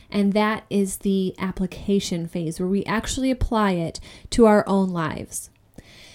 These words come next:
So, over the past few podcasts, I've been actually going through this method with you. We've been studying the passage of Mark one, twenty-one through twenty-eight. And the last two podcasts, we did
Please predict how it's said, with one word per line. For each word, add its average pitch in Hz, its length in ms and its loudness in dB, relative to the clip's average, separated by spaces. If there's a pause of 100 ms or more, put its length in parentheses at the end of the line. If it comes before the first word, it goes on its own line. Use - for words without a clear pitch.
(100)
So, 269 800 6
over 269 180 6
the 262 120 2
past - 440 -2
few 294 200 2
podcasts, 202 680 -4
I've 208 200 -4
been 208 360 -2 (200)
actually 233 380 -2
going 220 280 0
through 349 320 6
this 339 220 2
method 190 320 -2
with 180 180 -6
you. 226 160 -2
We've 240 220 0
been 208 160 -2
studying 226 400 -2
the 220 80 -4
passage 208 480 -4
of 190 200 -4
Mark 196 380 -4
one, 190 480 -6 (400)
twenty-one 262 520 4
through 240 160 0
twenty-eight. 202 760 -4 (380)
And 240 200 2
the 247 60 6
last 240 380 2
two 339 200 4
podcasts, 294 680 -2
we 247 100 2
did 214 160 2